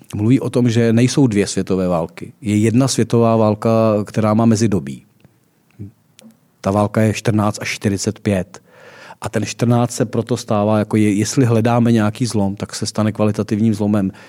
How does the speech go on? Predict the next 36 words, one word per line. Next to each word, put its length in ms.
Zmizí 360
státy, 420
přemalovávají 680
se 140
mapy. 340
To 80
je 40
další 260
věc. 160
Od 140
Vídeňského 460
kongresu 680
napoleonského, 960
tady 180
je 80
vlastně 300
v 340
úvozovkách, 460
až 80
když 200
se 140
škorpí 400
Prusko 300
s 40
Rakouskem, 520
klid, 360
svým 220
způsobem. 440
Takovej 280
ten 140
klid, 300
jako 260
dějin, 340
kde 120
občas, 520
eh, 260